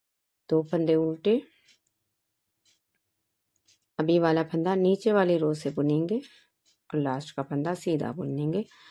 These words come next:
तो देखिए, सिलाई कंप्लीट हो गई और देखिए, इस तरह से हमारा ये डिज़ाइन भी कंप्लीट हो गया। ये देखिएगा, और यही चार सिलाइयाँ जब हम बार बार रिपीट करेंगे,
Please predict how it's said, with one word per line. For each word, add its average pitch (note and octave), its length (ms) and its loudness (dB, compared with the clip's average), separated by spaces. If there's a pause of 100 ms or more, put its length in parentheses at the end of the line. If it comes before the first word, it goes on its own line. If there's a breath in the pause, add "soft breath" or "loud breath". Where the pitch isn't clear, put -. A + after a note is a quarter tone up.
(180 loud breath)
तो - 80 -2
देखिए, D#3 300 0
सिलाई E3+ 300 -2
कंप्लीट E3 480 -4
हो F#3+ 80 -2
गई G#3+ 180 2
और - 1120 -16
देखिए, E3 280 -6
इस F#3 140 -10
तरह F3+ 160 2
से E3 140 -6
हमारा E3 300 -2
ये F#3+ 120 -2
डिज़ाइन E3+ 400 -4
भी F#3 100 -6
कंप्लीट D#3+ 520 -4
हो G3+ 140 0
गया। G#3 280 0 (640)
ये F#3 80 -2
देखिएगा, F#3 480 -4 (320)
और F3 140 0
यही G3 340 -2
चार G3+ 240 -2
सिलाइयाँ D#3+ 480 -2
जब F#3 180 -6
हम F#3+ 180 -4
बार D#3+ 200 -4
बार F3 220 -2
रिपीट E3 320 -8
करेंगे, F3 480 -2